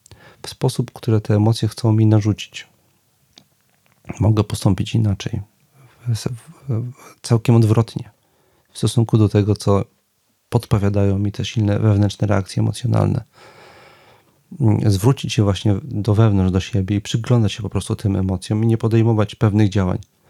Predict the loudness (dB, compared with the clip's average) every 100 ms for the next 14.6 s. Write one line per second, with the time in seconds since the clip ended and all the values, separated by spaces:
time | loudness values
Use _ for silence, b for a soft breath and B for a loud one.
0 | B B B B B B B -4 -4 0
1 | 0 2 2 2 2 2 B -10 -10 -12
2 | _ -2 0 4 4 2 4 4 4 2
3 | -2 -4 -2 0 0 -2 -6 -8 -8 -6
4 | -2 0 -2 -2 -8 -8 -4 2 4 2
5 | 0 -4 -4 -4 0 2 4 2 0 -2
6 | -2 -8 -10 -10 -10 -6 -2 -2 -2 -6
7 | -4 -2 -2 -2 B B B 0 2 2
8 | 2 0 2 -2 -2 -6 -6 -10 -18 B
9 | B B B B B B -4 2 4 4
10 | 2 2 2 2 0 0 2 4 4 4
11 | 4 2 0 -4 -2 0 0 -4 -14 -4
12 | 0 2 2 0 -4 -8 -6 -6 -4 -2
13 | -2 -2 -8 -2 0 2 4 2 2 0
14 | -2 -6 0 0 0 -4